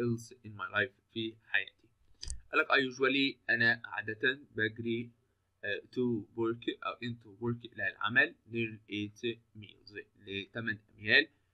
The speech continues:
آه، along a main route، خلال الطريق. And my running، آه، shoes and،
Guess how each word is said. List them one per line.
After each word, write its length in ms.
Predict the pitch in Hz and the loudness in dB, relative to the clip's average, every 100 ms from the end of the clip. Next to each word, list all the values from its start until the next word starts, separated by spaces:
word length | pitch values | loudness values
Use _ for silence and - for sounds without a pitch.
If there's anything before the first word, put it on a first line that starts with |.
| _ - | _ 0
آه، 180 | 120 117 | 2 2
along 240 | 110 117 117 | -2 0 0
a 140 | 113 107 | -2 -8
main 240 | 104 104 104 - _ 110 | -8 -8 -8 -14 _ -12
route، 340 | 110 110 110 120 - | -8 -8 -10 -16 -12
خلال 180 | 107 104 | -12 -10
الطريق. 340 | 104 _ _ _ _ _ 165 | -12 _ _ _ _ _ -4
And 80 | 185 | 0
my 140 | 139 | 2
running، 380 | 135 143 143 135 | 2 -2 0 4
آه، 400 | 147 - 117 127 | 4 4 2 2
shoes 400 | - 135 127 127 | 2 2 2 2
and، 760 | - 120 120 117 120 120 120 | -8 -4 0 0 0 0 -2